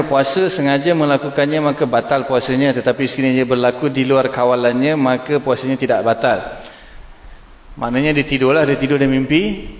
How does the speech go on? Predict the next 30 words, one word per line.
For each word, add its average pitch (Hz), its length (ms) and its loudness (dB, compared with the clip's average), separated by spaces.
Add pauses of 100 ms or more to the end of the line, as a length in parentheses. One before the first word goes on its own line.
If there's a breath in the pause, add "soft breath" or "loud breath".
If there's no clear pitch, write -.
keluar 120 240 0
air 113 60 -2
mani, 127 260 0
tak 98 160 0
batal. 98 220 -2 (1000)
Tapi 110 240 -4
kalau 135 240 4
dia 131 240 2
buat 131 560 -2
dengan 120 240 -4
tangan 131 400 0
atau 123 240 0
dengan 120 300 0 (420 loud breath)
bantal 123 480 0
atau 120 240 0
dengan 113 640 -4
menggesek 113 520 -6
dengan 113 360 -4
peha 117 240 -2
dan 117 160 -2
sebagainya, 120 400 0 (400 loud breath)
batal. 92 280 -2 (1400 loud breath)
Tangan 117 280 -2
dia 120 80 -2
sendiri, 120 400 -2
tangan 117 240 0
isteri 120 320 -6
dan 110 80 -4
sebagainya 110 360 0
lah. 147 120 0